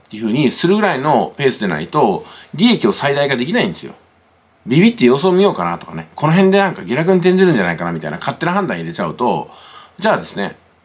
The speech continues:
えー、縁もゆかりもないところで上昇トレンドなのに、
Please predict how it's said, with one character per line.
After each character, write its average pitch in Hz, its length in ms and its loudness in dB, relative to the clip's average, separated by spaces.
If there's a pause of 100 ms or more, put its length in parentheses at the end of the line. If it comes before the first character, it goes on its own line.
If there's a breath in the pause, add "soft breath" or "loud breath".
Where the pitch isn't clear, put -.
(200)
え 90 380 -6
ー、 - 40 -2
縁 156 100 4
も 113 120 4
ゆ 92 60 -2
か 117 100 -2
り 107 60 -4
も 110 100 -4
な 113 120 -2
い 90 40 -6
と - 80 -12
こ 80 80 -10
ろ 78 60 -10
で 98 120 -2
上 131 160 2
昇 123 160 0
ト 135 100 0
レ 127 80 2
ン 117 40 2
ド 92 80 0
な 78 80 -4
の 80 80 -4
に、 113 340 -2